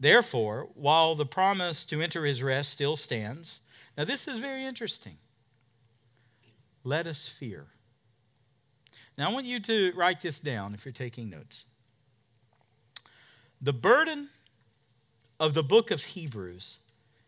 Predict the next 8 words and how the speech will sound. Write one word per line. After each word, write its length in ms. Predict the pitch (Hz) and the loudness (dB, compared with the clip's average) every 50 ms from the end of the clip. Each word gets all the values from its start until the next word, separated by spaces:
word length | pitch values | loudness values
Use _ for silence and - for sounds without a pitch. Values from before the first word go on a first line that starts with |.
| _ _ _ _ _ | _ _ _ _ _
is 260 | - 147 135 - - | -4 -4 -4 -4 -4
not 440 | 131 127 135 160 196 247 240 - - | -4 -2 0 0 0 0 0 -2 -6
to 140 | - - 147 | -8 -6 -4
rescue 460 | 127 127 135 143 143 - - - 101 | -4 -2 -2 -2 -4 -4 -6 -8 -10
sinners 420 | 92 - - 120 113 101 92 87 - | -8 -8 -8 -8 -8 -8 -10 -10 -12
from 220 | - - 85 80 | -14 -14 -16 -20
hell. 260 | - - 90 - - - - _ _ _ _ _ _ _ _ _ _ _ _ _ _ _ _ _ _ _ _ _ _ _ _ _ _ _ _ _ _ _ _ _ _ _ _ _ _ | -20 -20 -20 -20 -20 -20 -20 _ _ _ _ _ _ _ _ _ _ _ _ _ _ _ _ _ _ _ _ _ _ _ _ _ _ _ _ _ _ _ _ _ _ _ _ _ _
See, 440 | - - - 208 202 202 202 - | -4 2 4 4 4 4 0 -4